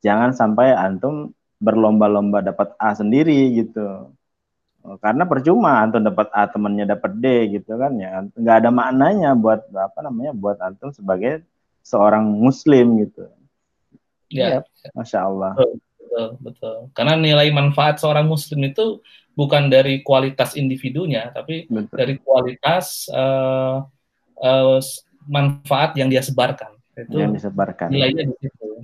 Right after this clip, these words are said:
Speaker 2: Jadi,
Speaker 1: Masya Allah.
Speaker 2: jadi apa ya istilahnya, eh, kalau di bisnis itu jual beli tidak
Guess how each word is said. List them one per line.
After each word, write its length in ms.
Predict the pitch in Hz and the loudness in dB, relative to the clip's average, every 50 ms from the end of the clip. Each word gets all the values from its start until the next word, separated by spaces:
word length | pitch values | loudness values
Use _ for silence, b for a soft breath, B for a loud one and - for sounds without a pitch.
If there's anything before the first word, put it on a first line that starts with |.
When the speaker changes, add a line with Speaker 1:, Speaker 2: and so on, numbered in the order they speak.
| 127 | -20
Speaker 2:
Jadi, 200 | - 113 113 117 117 120 131 139 _ _ - | -20 -20 -20 -20 -20 -20 -20 _ _ _ -20
Speaker 1:
Masya 320 | - 117 113 113 _ - - | -20 -20 -20 _ _ -18 -16
Allah. 380 | - - - - - 101 110 - _ _ _ _ _ | -14 -14 -14 -14 -14 -16 -18 -20 _ _ _ _ _
Speaker 2:
jadi 320 | - 131 156 180 160 165 | -4 0 2 4 4 4
apa 160 | 165 147 123 | 2 2 2
ya 160 | 120 117 113 | 4 2 2
istilahnya, 680 | 113 123 120 - 131 123 120 120 131 147 156 156 151 151 b b b b b _ _ _ _ _ | 2 0 -4 -8 -8 -8 -8 -6 -4 -4 -4 -4 -6 -8 b b b b b _ _ _ _ _
eh, 180 | - 143 139 135 | 0 0 0 2
kalau 220 | 135 135 139 139 | 2 2 2 2
di 140 | 135 139 131 | 2 0 -2
bisnis 340 | 139 135 131 135 - 135 131 | -2 -2 -4 -4 -4 -6 -6
itu 520 | 143 127 - - - 185 190 185 185 - - | -6 -8 -8 -6 -4 -4 -4 -4 -4 -8 -10
jual 300 | - 143 131 131 127 131 131 | -8 -4 0 0 0 0 -2
beli 420 | 127 127 135 165 185 185 165 151 | -4 -4 -2 -2 -2 -4 -4 -6
tidak 440 | - 147 135 135 135 131 - - | -4 -2 0 2 2 2 0 -6